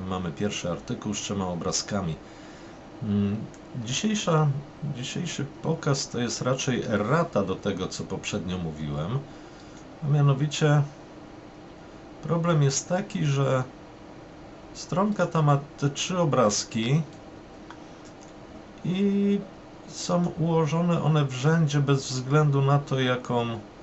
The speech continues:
jaką szerokość będzie miała nasza przeglądarka.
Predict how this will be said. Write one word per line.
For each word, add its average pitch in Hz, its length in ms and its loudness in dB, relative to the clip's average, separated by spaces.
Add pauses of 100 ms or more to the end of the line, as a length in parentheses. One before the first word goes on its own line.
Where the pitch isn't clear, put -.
(480)
jaką 120 320 0
szerokość 120 760 2 (560)
będzie 104 300 2
miała 98 460 6 (480)
nasza 101 280 0
przeglądarka. 92 920 0